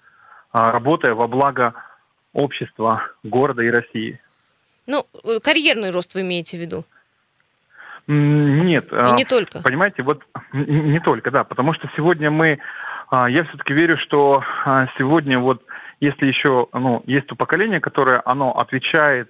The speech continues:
Speaker 1: за, а, вот именно будущее, а, того, что, как вот, знаете, вот, что мы сеем, то и мы и пожнём в будущем.
Speaker 2: Понятно.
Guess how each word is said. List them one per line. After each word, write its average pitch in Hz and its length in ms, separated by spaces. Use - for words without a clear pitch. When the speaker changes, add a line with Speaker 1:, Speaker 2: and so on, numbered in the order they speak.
Speaker 1:
за, 131 800
а, 117 240
вот 131 220
именно 135 280
будущее, 143 600
а, 127 600
того, 143 300
что, - 220
как 135 200
вот, 117 140
знаете, 170 260
вот, 120 120
что - 200
мы 143 200
сеем, 156 260
то 147 120
и 135 100
мы 131 140
и - 20
пожнём 131 520
в 123 80
будущем. 127 480
Speaker 2:
Понятно. 254 340